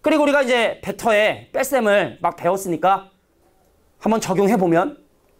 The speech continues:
자, 에이비 벡터하고 에이씨 벡터는 서로 실수배니?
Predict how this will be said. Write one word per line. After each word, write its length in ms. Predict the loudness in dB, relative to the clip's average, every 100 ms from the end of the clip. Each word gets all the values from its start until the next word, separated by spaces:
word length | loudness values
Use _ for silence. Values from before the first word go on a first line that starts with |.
| _ -12
자, 340 | -2 0 0 -4 _ _ _ -20 -20 _ _ -2
에이비 480 | 0 2 2 2
벡터하고 880 | 2 0 -2 0 2 2 2 2 0 -2
에이씨 440 | -2 -2 -4 -4
벡터는 420 | -4 -2 0 0
서로 420 | 0 2 2 0 -4
실수배니? 720 | -8 -6 -2 0 0 -2 -10